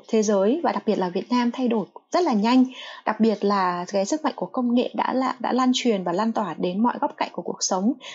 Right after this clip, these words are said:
Lúc đó thì các em biết là ở Việt Nam bắt đầu có Uber này, có Grab,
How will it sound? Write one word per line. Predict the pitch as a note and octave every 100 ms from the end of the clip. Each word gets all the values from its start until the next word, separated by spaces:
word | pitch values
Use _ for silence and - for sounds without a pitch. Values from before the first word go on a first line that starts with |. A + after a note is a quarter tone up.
| -
Lúc | D4+
đó | C4+ G#3 A#3+
thì | C#4+
các | B3+
em | C4 B3+
biết | D#4
là | D4+
ở |
Việt | F#3 F#3
Nam | G#3+
bắt | A3 C4
đầu | G3
có | - E3+
Uber | A3+ G#3+ G3 F3+ F3+
này, | F3 - -
có | E3+ E3+
Grab, | G#3 B3 D4